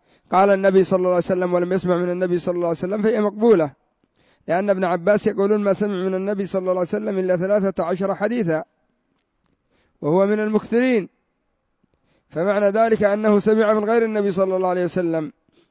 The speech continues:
من الصحابة. وهنا انتقاد على المؤلف: "ومرسل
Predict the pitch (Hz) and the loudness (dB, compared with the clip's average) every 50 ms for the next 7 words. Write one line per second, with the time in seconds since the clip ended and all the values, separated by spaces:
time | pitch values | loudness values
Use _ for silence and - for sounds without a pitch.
0 | _ _ _ _ _ _ _ _ _ _ _ _ _ _ _ _ _ _ _ - | _ _ _ _ _ _ _ _ _ _ _ _ _ _ _ _ _ _ _ -4
1 | 180 196 185 - 196 180 165 196 202 196 185 180 170 - 135 120 _ _ _ _ | -2 -2 0 0 -2 0 2 4 4 4 4 2 2 0 -10 -14 _ _ _ _
2 | _ _ _ _ _ _ _ _ _ _ _ 180 202 233 262 269 254 240 196 226 | _ _ _ _ _ _ _ _ _ _ _ 6 8 8 8 6 4 0 0 -4
3 | 220 285 262 254 254 233 214 233 226 220 214 - _ _ _ _ _ _ _ _ | -2 0 2 2 4 4 6 4 4 4 0 -8 _ _ _ _ _ _ _ _
4 | _ _ _ _ _ _ _ _ _ _ 156 170 202 214 220 208 196 196 196 190 | _ _ _ _ _ _ _ _ _ _ 0 4 6 6 8 6 6 4 2 2
5 | 185 190 202 208 202 190 185 185 - - - _ _ _ _ 185 185 185 190 214 | 2 4 4 4 2 2 -2 -2 -2 -4 -16 _ _ _ _ 0 2 2 4 4
6 | 226 226 220 - - 208 202 | 4 4 4 4 4 4 4